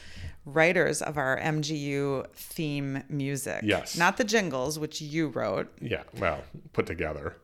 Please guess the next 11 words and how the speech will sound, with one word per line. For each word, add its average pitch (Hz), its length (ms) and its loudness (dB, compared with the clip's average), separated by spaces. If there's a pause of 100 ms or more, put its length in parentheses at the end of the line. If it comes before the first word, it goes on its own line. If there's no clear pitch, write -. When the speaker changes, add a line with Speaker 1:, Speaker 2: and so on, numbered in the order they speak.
Speaker 1:
Well, 349 220 2
whatever. 117 500 0
Speaker 2:
<laughs> - 60 -10
Speaker 1:
But, - 180 0 (400)
uh, 165 140 8
but - 160 8
they 208 140 10
did 190 200 6
write 165 220 8
the 170 80 2
main, 143 560 0